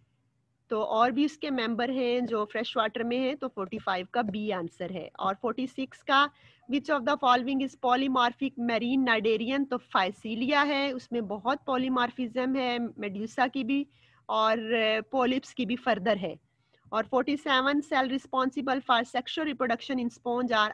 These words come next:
archaeocyst। यहाँ पे amoebocytes भी अगर होता ऑप्शन तो वो ठीक था। और क्वेश्चन नंबर, यानी इसका बी ऑप्शन ठीक है फ़ोर्टी सेवन का। और फ़ोर्टी एट का asconide belong to the class Calcarea, इसका ए ऑप्शन ठीक है।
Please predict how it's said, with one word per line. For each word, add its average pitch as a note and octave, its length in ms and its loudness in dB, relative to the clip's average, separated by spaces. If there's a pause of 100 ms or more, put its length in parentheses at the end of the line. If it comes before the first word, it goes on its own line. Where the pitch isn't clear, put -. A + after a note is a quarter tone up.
archaeocyst। G#3 840 -4 (220)
यहाँ A#3+ 200 -2
पे B3 160 -2
amoebocytes A#3+ 840 0
भी C4 220 2
अगर C4+ 200 0
होता A3+ 300 0
ऑप्शन A3+ 340 -2
तो A3+ 120 -6
वो G#3 120 -4
ठीक G3+ 260 -10
था। - 260 -10 (680)
और A#3 240 6
क्वेश्चन C4+ 420 -4
नंबर, C4 280 0
यानी C4 180 2
इसका C4+ 220 -2
बी B3 200 2
ऑप्शन A3 380 0
ठीक G#3+ 240 -4
है A#3 60 0
फ़ोर्टी G#3 280 -4
सेवन E3+ 360 -6
का। F3 160 -6
और G3 200 -4
फ़ोर्टी A#3+ 320 0
एट C4+ 220 0
का C#4 400 2
asconide A#3+ 520 0
belong B3 480 0
to C#4 80 -2
the B3 140 2
class F#3+ 380 2 (600)
Calcarea, B3 720 2
इसका A3 360 -6 (100)
ए A3+ 180 0
ऑप्शन G3 400 -2
ठीक F#3 300 -10
है। E3 100 -6